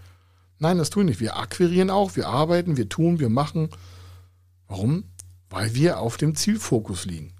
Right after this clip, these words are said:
Wir sind spezialisiert und positioniert auf ein ganz bestimmtes Segment. Und deswegen wachsen wir schneller als der Markt. Wir wachsen schneller als der Markt.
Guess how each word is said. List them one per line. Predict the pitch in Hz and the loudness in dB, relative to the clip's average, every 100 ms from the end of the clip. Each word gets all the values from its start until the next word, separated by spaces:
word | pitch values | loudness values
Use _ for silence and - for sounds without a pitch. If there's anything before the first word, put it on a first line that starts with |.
| - | -16
Wir | 95 131 | -4 -2
sind | 143 147 | 0 0
spezialisiert | 147 - 107 135 180 | -4 -4 -2 2 2
und | 131 | 2
positioniert | 120 117 107 110 147 | -4 -4 0 2 2
auf | - 117 - | -2 -10 -10
ein | - 95 | -10 -8
ganz | 110 123 | -4 -6
bestimmtes | - - 104 | -6 -8 -8
Segment. | 90 92 76 - - _ _ _ _ _ _ _ _ | -8 -8 -10 -14 -20 _ _ _ _ _ _ _ _
Und | 98 | -2
deswegen | 120 143 - 151 | 0 2 4 4
wachsen | 131 151 - 135 | 4 0 -2 -2
wir | 101 | -4
schneller | - 92 82 | -4 -6 -8
als | 71 - | -10 -10
der | 73 | -8
Markt. | 71 71 - - - - _ _ _ _ _ _ | -8 -10 -12 -18 -20 -20 _ _ _ _ _ _
Wir | 113 147 139 | 0 2 2
wachsen | 151 - 107 | 0 -2 -2
schneller | - 120 160 180 156 | -2 0 2 2 0
als | 151 | -4
der | - 147 | -2 -2
Markt. | 165 147 - | -2 -4 -8